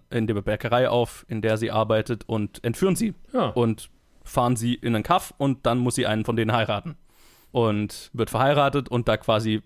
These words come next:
Speaker 1: festgehalten. Und dann geht's halt so drum, dass, dass sie immer wieder versucht, sich da, also zu rebellieren, sich da rauszuholen, ne? Und weil ihre Familie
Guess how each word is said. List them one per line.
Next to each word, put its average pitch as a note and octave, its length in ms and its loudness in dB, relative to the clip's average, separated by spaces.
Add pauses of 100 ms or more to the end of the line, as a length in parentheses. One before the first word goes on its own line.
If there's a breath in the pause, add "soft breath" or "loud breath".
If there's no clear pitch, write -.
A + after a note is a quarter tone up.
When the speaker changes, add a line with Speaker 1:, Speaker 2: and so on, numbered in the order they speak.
(120)
Speaker 1:
festgehalten. F3 720 -4 (460 soft breath)
Und A2 560 -2 (200)
dann G#2+ 260 0
geht's A2+ 220 -2
halt A2+ 160 2
so A2+ 80 -6
drum, A#2+ 240 0
dass, - 360 -4
dass A2 160 -2
sie A2+ 120 -6
immer B2+ 200 0
wieder A#2 160 2
versucht, A2+ 380 -4
sich - 160 -8
da, G#2+ 180 2
also G#2 300 0 (140)
zu - 120 -6
rebellieren, G#2+ 400 0
sich - 160 -10
da A2 100 2
rauszuholen, G2+ 1120 -2
ne? A#2 160 2
Und A2+ 140 0
weil A#2+ 160 0
ihre C3+ 180 2
Familie A#2+ 500 0